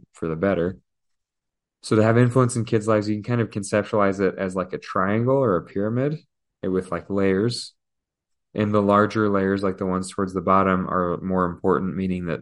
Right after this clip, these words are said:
we should spend more time on them. And the, the layers that are smaller and up towards the top, um, we don't need to spend as much time on, especially if we're doing the other things.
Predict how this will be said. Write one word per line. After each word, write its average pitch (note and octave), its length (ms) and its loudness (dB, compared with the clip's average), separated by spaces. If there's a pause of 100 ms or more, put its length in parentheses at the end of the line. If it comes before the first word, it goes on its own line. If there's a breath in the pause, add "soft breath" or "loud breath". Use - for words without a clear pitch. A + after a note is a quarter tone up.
(180)
we F#2+ 80 -6
should - 180 -12
spend F#2+ 240 -2
more E2+ 160 -2
time F2+ 300 -2
on E2+ 160 0
them. E2 400 -6
And F2 180 -10
the, D#2+ 320 -4 (1080)
the G2+ 120 -6
layers F#2+ 760 -2
that F#2+ 100 0
are F#2 80 2
smaller F#2+ 460 0
and F2+ 140 -2
up - 140 -4
towards F2+ 260 -8
the F2 80 -4
top, - 400 -8 (720)
um, D#2+ 360 -2
we F#2+ 120 0
don't F#2+ 240 2
need F#2+ 160 -2
to F2+ 80 -4
spend F2 240 -4
as E2+ 100 -6
much E2 220 -4
time E2+ 180 -4
on, D#2 220 -6 (120)
especially G2+ 380 0
if F#2+ 100 -2
we're F#2+ 60 0
doing F2 220 -2
the D2 100 -4
other E2+ 160 -4
things. D#2 420 -10